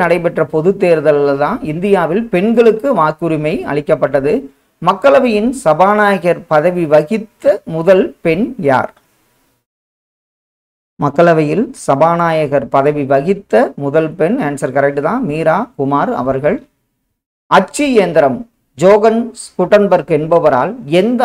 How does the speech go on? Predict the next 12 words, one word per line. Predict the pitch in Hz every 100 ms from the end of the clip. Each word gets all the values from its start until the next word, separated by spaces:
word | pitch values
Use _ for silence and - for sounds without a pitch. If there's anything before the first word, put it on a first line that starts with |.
| 208
ஆண்டு | 165 -
கண்டுபிடிக்கப்பட்டது? | 170 147 143 139 139 120 120 123 123 123 - _ 135
ஜோகன்னஸ் | 143 151 147 147 220 -
ஸ்குட்டன்பர்க் | - 147 139 139 123 - _ _ _ _ _ _ _ _ 131
அ-, | - -
அவரால் | 147 151 170 170
வந்து | 156 190
அச்சு | 147 - 175
இயந்திரம் | 160 147 143 208 285 139 170
எந்த | 240 254 190
ஆண்டு | 156 151 247 -
கண்டுபிடிக்கப்பட்டது? | 143 147 151 139 135 143 143